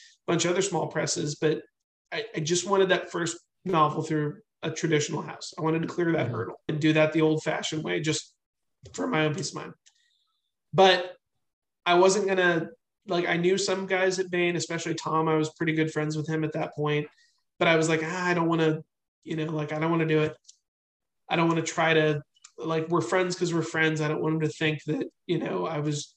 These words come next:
Speaker 1: just buttering up to try to get a novel published, 'cause I wasn't. You know, I really appreciated his work and I really appreciated his perspective on things."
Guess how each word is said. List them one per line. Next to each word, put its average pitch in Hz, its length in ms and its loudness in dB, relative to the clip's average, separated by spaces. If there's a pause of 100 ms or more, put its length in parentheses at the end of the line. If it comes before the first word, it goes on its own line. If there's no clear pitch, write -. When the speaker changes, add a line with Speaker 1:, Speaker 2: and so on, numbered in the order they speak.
(160)
Speaker 1:
just 151 240 -6
buttering 151 360 2
up 151 160 -4
to 147 60 -8
try 151 180 -4
to 147 60 0
get 147 160 -2
a - 40 -10
novel 147 420 -4
published, 147 360 -4
'cause 151 120 -4
I 160 80 -4
wasn't. 160 500 4 (100)
You 165 100 -6
know, 151 200 -4
I 175 80 -4
really 165 320 0
appreciated 156 480 -2
his 151 160 -10
work 151 260 0
and 151 100 -4
I - 40 -6
really 160 260 0
appreciated 151 500 -4
his 147 120 -10
perspective - 540 -6
on 175 180 -6
things." 175 400 -12